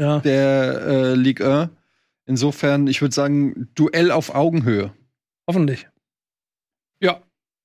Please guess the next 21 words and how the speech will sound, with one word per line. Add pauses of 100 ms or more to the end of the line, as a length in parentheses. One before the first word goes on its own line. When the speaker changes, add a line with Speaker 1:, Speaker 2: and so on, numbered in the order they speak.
(300)
Speaker 1:
Ansonsten
finde
ich
da
Feyenoord
gegen
Roma
ist
ein
sehr
schönes
Duell (640)
in
der
Europa
League.
Darf
ich
das
kurz
sagen?